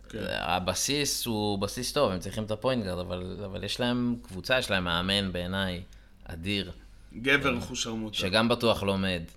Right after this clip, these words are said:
Speaker 2: ותשמע, הם עשו ריצה, אני חושב שגם מילווקי, אחת הסיבות שגם יאניס, אני חושב, רצה את זה כל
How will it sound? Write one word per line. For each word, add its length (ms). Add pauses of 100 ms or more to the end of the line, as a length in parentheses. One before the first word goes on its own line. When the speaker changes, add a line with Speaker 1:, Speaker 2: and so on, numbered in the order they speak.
(160)
Speaker 2:
ותשמע, 1120 (680)
הם 180
עשו 220
ריצה, 580 (280)
אני 80
חושב 140
שגם 280
מילווקי, 480
אחת 180
הסיבות 280
שגם 240
יאניס, 300
אני 60
חושב, 200
רצה 300
את 60
זה 80
כל 300